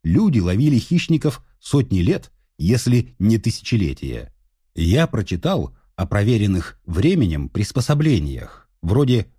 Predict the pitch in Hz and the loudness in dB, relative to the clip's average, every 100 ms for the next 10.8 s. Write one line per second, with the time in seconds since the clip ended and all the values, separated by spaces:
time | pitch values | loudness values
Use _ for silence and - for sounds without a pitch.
0 | _ 71 82 127 123 - _ - 147 - | _ -6 -2 0 -2 -8 _ -2 -2 -2
1 | 71 58 - _ - 98 98 87 92 90 | -8 -10 -14 _ -2 0 2 2 0 0
2 | 98 76 67 65 64 - _ _ 80 - | 0 0 -2 -6 -10 -14 _ _ -10 -2
3 | 226 123 76 - _ _ 87 87 120 202 | 0 0 -2 -8 _ _ 0 2 2 0
4 | - 160 131 - 80 85 80 190 - - | 0 -2 -2 -6 -4 0 0 -2 -4 -6
5 | 65 57 - _ _ - - 101 82 156 | -6 -8 -14 _ _ -8 -2 -2 0 0
6 | 185 - 160 156 - - _ _ 143 202 | 0 2 2 2 0 -8 _ _ -2 0
7 | 82 76 71 - 76 170 214 87 62 - | -2 -4 -4 -4 -4 -2 -2 -2 -4 -10
8 | _ _ 113 101 120 104 - 180 202 104 | _ _ 0 2 4 2 0 0 0 0
9 | 87 - 165 123 95 98 90 117 120 - | -2 0 2 2 2 0 2 2 2 -2
10 | - - 110 - 104 110 104 | -14 -2 0 0 -2 0 -2